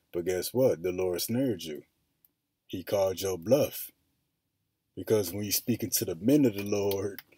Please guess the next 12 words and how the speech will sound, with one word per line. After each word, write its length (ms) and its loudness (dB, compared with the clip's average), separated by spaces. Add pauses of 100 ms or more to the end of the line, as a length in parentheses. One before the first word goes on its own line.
(180)
you 140 0
in 80 -2
the 80 -6
presence 460 2
of 80 -4
the 100 -2
Lord. 500 -6 (480)
You 120 -6
don't 240 -6
know 240 6
it 120 -4
though. 320 -4